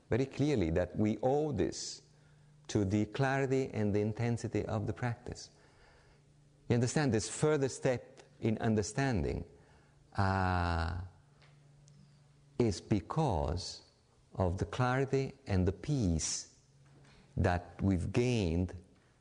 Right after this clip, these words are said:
through ups and downs, through all sorts of difficulty in the retreat. We are emptier and more receptive.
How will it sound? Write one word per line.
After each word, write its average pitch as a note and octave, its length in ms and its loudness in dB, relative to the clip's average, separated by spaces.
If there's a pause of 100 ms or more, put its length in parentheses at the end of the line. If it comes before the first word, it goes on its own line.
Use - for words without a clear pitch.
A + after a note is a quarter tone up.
(180)
through F2 360 0
ups - 360 -4
and E2 140 2
downs, F2 600 0
through E2+ 320 0
all F#2 200 0
sorts F2 360 -2
of E2 100 -2
difficulty E2+ 680 -4 (1500)
in G2 140 2
the F2 80 2
retreat. - 480 -2 (1120)
We G2 80 2
are F2 180 0
emptier G#2+ 640 0 (520)
and F2 180 2
more F2+ 140 2
receptive. - 640 -2